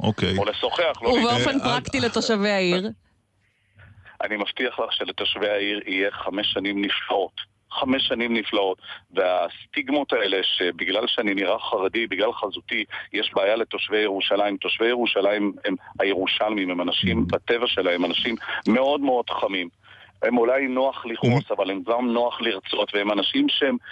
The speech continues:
Speaker 2: מהר מאוד יבינו שעומד בפניהם אדם שבא בעצם לעבוד, לא בא לעשות עליהם
Speaker 1: ומי שאוהב
Speaker 2: לא
Speaker 1: לבלות
Speaker 2: שטיקים.
Speaker 1: במתחם התחנה בשבת, יבלה במתחם התחנה בשבת, כי זה הסטטוס קוו.
Speaker 2: יקירי,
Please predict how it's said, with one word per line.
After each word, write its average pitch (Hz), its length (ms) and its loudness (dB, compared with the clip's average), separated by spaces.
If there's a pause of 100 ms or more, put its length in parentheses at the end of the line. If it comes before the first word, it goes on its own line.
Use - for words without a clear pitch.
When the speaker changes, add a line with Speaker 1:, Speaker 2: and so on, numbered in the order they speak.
(240)
Speaker 2:
מהר 175 380 2
מאוד 147 340 0
יבינו 120 400 0
שעומד 117 380 0
בפניהם 110 400 0
אדם 107 280 0
שבא 107 340 0
בעצם 104 440 -2
לעבוד, 95 560 0
לא 117 200 0
בא 117 100 2
לעשות 113 340 -2
עליהם 110 180 4
Speaker 1:
ומי 151 80 4
שאוהב 147 360 4
Speaker 2:
לא 147 60 2
Speaker 1:
לבלות 135 340 2
Speaker 2:
שטיקים. 139 160 2
Speaker 1:
במתחם 143 320 0
התחנה 143 420 2
בשבת, 143 540 0
יבלה 151 340 2
במתחם 143 380 -2
התחנה 117 340 -2
בשבת, 104 500 0
כי - 120 -6
זה 95 160 2
הסטטוס 85 420 -2
קוו. 98 180 -8
Speaker 2:
יקירי, 113 720 -2